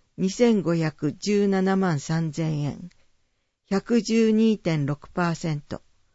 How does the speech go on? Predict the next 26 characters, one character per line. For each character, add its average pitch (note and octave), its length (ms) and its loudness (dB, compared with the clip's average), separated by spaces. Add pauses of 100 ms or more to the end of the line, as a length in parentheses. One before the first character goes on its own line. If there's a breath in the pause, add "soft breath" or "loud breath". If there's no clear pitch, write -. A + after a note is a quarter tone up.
(300)
五 B3 220 8
点 D3+ 280 -2
五 C#3+ 120 -6
パ E3 240 -2
ー E3 40 -2
セ D#3 200 -4
ン C#3 80 -6
ト。 - 240 -12 (1040)
計、 F#3+ 360 2 (800)
八 G#3 260 4
百 A#3+ 320 6
二 A#3 200 6
十 E3+ 280 2
八 E3+ 420 0
億 - 380 -2 (340)
七 A3+ 280 6
千 A#3 260 6
九 A#3 300 4
百 - 340 -2
九 A#3 280 2
十 E3 280 0
三 F#3 360 2
万 E3+ 200 2
七 E3+ 280 2
千 F3 320 0
円。 D#3+ 240 -2